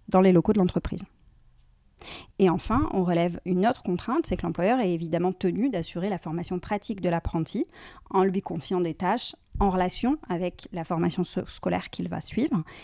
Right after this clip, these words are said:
et en lui permettant de progresser. Donc il va falloir désigner un maître d'apprentissage qui aura une mission de tuteur auprès du jeune. Et cette désignation suppose de libérer du temps dans l'agenda du tuteur afin, euh, que celui-ci puisse former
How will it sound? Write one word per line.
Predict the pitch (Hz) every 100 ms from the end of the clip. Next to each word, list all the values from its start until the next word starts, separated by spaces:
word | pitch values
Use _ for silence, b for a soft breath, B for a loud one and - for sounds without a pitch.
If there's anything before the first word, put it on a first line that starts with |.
| B _
et | 196 247 -
en | 190
lui | 180 180
permettant | - 202 175 190 208 240 - -
de | 185
progresser. | 202 - 185 180 - - _
Donc | 185 180
il | 175
va | 185
falloir | 190 185 170 175
désigner | 175 185 185 175 - -
un | 196
maître | 208 -
d'apprentissage | 185 - 175 165 202 330 - B B
qui | - 190
aura | 185
une | 175
mission | 180 -
de | 185
tuteur | 151 - - 226 190
auprès | - 160
du | 147
jeune. | 170 254 - B B B
Et | 185
cette | 156 240 214
désignation | 214 185 180 156 - 233 311
suppose | - 202 - 196 233 - _ - - -
de | 170 226
libérer | 214 185 180
du | 165 170
temps | 202 190
dans | 156
l'agenda | 151 156 156 156
du | 151
tuteur | - - 175 262 - B B -
afin, | 170 - 196 254 -
euh, | 175
que | -
celui-ci | - 185 - - 247
puisse | - -
former | 175 165